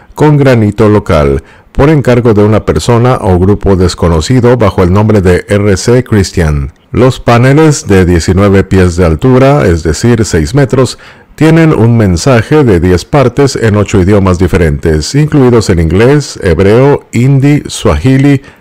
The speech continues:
español, ruso, chino y árabe, así como cuatro idiomas antiguos: griego antiguo, sánscrito, babilónico y egipcio antiguo,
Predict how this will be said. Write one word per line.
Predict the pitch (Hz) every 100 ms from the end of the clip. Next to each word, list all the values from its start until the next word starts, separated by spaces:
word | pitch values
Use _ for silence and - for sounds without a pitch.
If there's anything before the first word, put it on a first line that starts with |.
| _
español, | 85 82 - 85 101 139 151 123
ruso, | 87 123 135 - 156
chino | - - 123 139 139
y | 101
árabe, | 85 78 82 82 - - - -
así | 139 -
como | 151 135 98
cuatro | 107 101 98
idiomas | 87 104 98 -
antiguos: | 98 90 92 76 80 78 - - 85
griego | 85 92 95
antiguo, | 113 120 151 127 147 120
sánscrito, | - 120 127 - 139 131 156 151
babilónico | 104 90 92 120 131 151 151
y | 101 87
egipcio | 78 107 - 101
antiguo, | 82 113 90 87